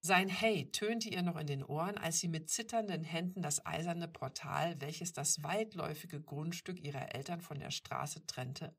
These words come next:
aufschloss. Du bist spät dran,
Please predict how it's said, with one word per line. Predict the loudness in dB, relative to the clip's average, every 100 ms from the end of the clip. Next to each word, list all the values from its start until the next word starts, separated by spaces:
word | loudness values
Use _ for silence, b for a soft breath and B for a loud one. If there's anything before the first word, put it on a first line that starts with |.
| -2
aufschloss. | -2 -2 -8 -8 -4 -6 -6 _ _ _ _ _ _ _ _ _ _ _ _ _ _ _ _ _ _ _ _ _ _ _ -4
Du | 2
bist | 8 8
spät | 10 12 12
dran, | 12 12 12 12 0